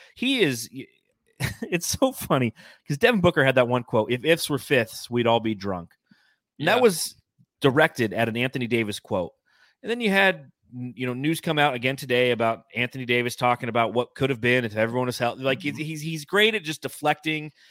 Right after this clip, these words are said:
Speaker 1: and saying, "What if?" Well, what if, you know, if everybody was healthy and we didn't have so many guys in and out of the lineup, it's like, what, you guys would have been, like, forty-two and forty-two, or, or, um, forty-one and forty-one at the end of the season?
Speaker 2: Mm-hmm.
Speaker 1: Like, I don't know.
Speaker 2: Yeah.
Speaker 1: I just,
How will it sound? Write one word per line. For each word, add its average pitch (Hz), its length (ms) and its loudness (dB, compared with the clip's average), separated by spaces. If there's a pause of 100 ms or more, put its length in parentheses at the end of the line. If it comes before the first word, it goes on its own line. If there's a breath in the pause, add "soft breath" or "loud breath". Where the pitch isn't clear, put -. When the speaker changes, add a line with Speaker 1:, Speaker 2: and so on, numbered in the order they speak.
(220 soft breath)
Speaker 1:
and 127 200 -2
saying, 139 360 0
"What 123 240 6
if?" - 360 -4
Well, 190 160 2
what 214 260 4
if, 185 180 4
you 160 60 0
know, 156 80 2
if 185 100 -2
everybody 233 320 2
was 196 100 -6
healthy 226 280 0
and 147 120 -2
we 165 100 -4
didn't 196 100 2
have 180 100 -2
so 202 100 0
many 185 120 -2
guys 185 260 -2
in 190 100 -4
and 185 80 -2
out 180 60 0
of 156 60 0
the 147 60 -2
lineup, 170 340 0
it's - 100 -6
like, 147 140 -2 (320 soft breath)
what, 143 300 6
you 131 80 -4
guys 151 240 6
would 156 100 4
have 135 100 2
been, 139 260 2
like, 127 320 -2 (220)
forty-two 156 720 2
and 139 100 -2
forty-two, 139 1300 -4
or, 127 80 2
or, 120 260 0
um, 117 60 0
forty-one 151 380 -2
and 143 80 -4
forty-one 139 360 0
at 165 60 -8
the 180 100 -8
end 190 100 -4
of 190 40 -4
the 190 60 -6
season? 208 380 -8
Speaker 2:
Mm-hmm. - 540 -20
Speaker 1:
Like, 131 400 2 (1000)
I 131 120 4
don't 131 100 4
know. 110 100 4
Speaker 2:
Yeah. 151 100 6
Speaker 1:
I 139 60 4
just, - 400 -10